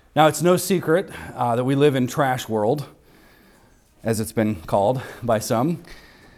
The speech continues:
Uh, biblical ethics, and I should say basic biblical ethics as it pertains to sexuality and morality, have been jettisoned, uh, and altogether discarded.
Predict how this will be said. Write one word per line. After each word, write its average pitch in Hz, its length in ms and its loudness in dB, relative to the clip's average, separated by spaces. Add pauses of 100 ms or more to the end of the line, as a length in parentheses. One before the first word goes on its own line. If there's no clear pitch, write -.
(120)
Uh, 98 220 -2
biblical 160 800 4 (200)
ethics, 147 520 4
and 156 480 0
I 131 180 0
should 135 220 -2
say 139 120 2
basic 123 800 2
biblical 139 480 2
ethics 131 460 4
as 123 160 2
it 117 40 -4
pertains 131 440 -2
to 113 300 0 (260)
sexuality 135 880 2
and 135 160 2
morality, 123 680 4 (240)
have 123 280 6
been 120 360 2
jettisoned, 131 640 0 (260)
uh, 101 320 -8
and 113 180 -4
altogether 113 540 0
discarded. 98 640 -2